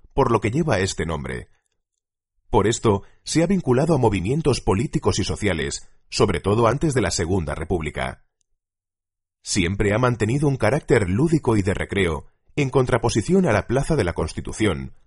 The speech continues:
ahora del Mercado Viejo, o la de Ucata, de carácter más comercial. Se convirtió en la sede de la primera escuela para niñas,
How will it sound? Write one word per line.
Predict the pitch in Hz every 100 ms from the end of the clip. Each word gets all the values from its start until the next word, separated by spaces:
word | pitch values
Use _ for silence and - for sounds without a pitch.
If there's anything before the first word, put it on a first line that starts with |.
| _
ahora | 85 78 101 120
del | 98
Mercado | 76 - 80 67
Viejo, | 98 104 85 73 - _ _
o | 160
la | 131 117
de | 113
Ucata, | 104 117 - - - _ _ -
de | 131
carácter | 120 117 156 151 101
más | 87 87
comercial. | - 80 78 110 76 65 - _ _ _ _ _ _ _ _ _
Se | - -
convirtió | 131 127 123 113 170 185
en | 143
la | 101
sede | - 170
de | 143
la | 110
primera | 92 92 107 156
escuela | - - 107 80
para | 71 80
niñas, | 95 85 65 65 -